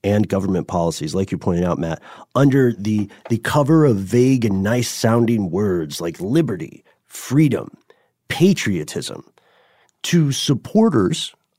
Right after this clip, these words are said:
of one or more of these endeavors, this is in line with, uh, their own ideological beliefs. To critics,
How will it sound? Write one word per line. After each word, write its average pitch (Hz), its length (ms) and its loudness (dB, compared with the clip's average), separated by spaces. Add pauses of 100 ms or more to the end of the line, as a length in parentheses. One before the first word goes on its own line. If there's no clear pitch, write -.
(220)
of 101 600 -2 (200)
one 101 400 -2
or 104 60 2
more 92 260 0
of 92 80 -8
these 92 200 -6
endeavors, 85 560 -4 (320)
this 120 380 0
is 120 400 -2
in 110 220 -2
line 87 640 -4
with, 87 460 -6 (160)
uh, 85 200 -8
their 92 200 -2
own 104 200 2
ideological 90 720 -2
beliefs. 98 500 -4 (380)
To 127 240 0
critics, - 680 -2